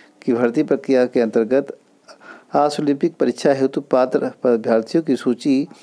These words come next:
परीक्षा की तिथि, प्रवेश पत्र तिथि एवं अन्य चीज़ें जारी कर दी गई हैं। जो भी अभ्यर्थी इसमें शामिल हैं वो जो है अपना चेक कर सकते हैं। प्राथमिक विद्यालयों में शिक्षकों के लिए कब से अनिवार्य हुई टीईटी?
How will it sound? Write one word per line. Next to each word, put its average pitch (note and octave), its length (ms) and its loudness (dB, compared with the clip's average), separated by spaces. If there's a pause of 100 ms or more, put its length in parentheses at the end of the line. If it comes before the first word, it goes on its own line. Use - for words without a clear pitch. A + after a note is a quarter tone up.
(340)
परीक्षा D3 320 2
की E3+ 140 0
तिथि, D3 340 0
प्रवेश C3+ 360 0
पत्र D3+ 280 -2
तिथि C#3+ 460 -2
एवं C3+ 240 2 (760)
अन्य E3+ 180 2
चीज़ें C#3 440 -2 (420)
जारी A#2+ 280 4
कर C#3 160 0
दी C3 160 -2
गई C3+ 120 -2
हैं। D3 220 -6
जो C#3 140 2
भी B2+ 160 0
अभ्यर्थी A#2 480 0
इसमें A#2 220 -8
शामिल A2+ 340 -2
हैं C3 120 0
वो A#2+ 180 -4
जो G#2 140 -4
है A2+ 160 -4
अपना B2 340 -2 (640)
चेक D#3+ 200 -2
कर A2+ 100 2
सकते - 360 -6
हैं। - 80 -8 (1600)
प्राथमिक C#3+ 400 0
विद्यालयों B2+ 520 2
में C#3+ 100 -2
शिक्षकों C#3 440 -4
के C#3 140 -2
लिए B2 200 2 (100)
कब C3 140 2
से C#3+ 180 -2
अनिवार्य A#2 360 2
हुई A2 220 0
टीईटी? C3 580 0